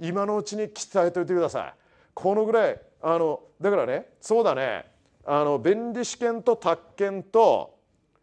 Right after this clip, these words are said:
司法書士を目指します。これだったらちょっと無謀だね、君。それ無謀だよって言いますけど、弁理士試験と宅建、ああ、全然大したことないよっていうのが俺の答えだね。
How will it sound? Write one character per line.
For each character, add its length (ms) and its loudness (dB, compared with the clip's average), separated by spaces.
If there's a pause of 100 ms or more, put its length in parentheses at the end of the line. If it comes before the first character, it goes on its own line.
(340)
司 260 -4
法 220 4
書 140 0
士 300 -6
を 80 0
目 100 0
指 160 2
し 80 -10
ま 80 -6
す。 100 -14
こ 160 6
れ 100 4
だ 80 8
っ 60 4
た 80 6
ら 60 0
ち 60 -4
ょ 40 2
っ 20 -6
と 60 -2
無 160 0
謀 200 6
だ 120 4
ね、 120 0
君。 200 -2 (640)
そ 220 -4
れ 80 2
無 140 0
謀 200 8
だ 80 8
よ 120 8
っ 20 -2
て 80 -4
言 60 -2
い 40 -2
ま 100 4
す 60 -10
け 80 -2
ど、 380 2 (340)
弁 320 0
理 80 2
士 80 0
試 60 -16
験 80 4
と 120 -2
宅 260 0
建、 100 2
あ 160 0 (120)
あ、 440 2 (100)
全 220 -2
然 160 0
大 140 0
し 40 -8
た 60 -4
こ 80 -6
と 60 0
な 120 4
い 40 0
よ 100 2
っ 40 -2
て 80 -6
い 40 -2
う 20 -4
の 60 0
が 260 4
俺 220 -2
の 180 -2
答 240 -2
え 60 0
だ 100 -4
ね。 220 -6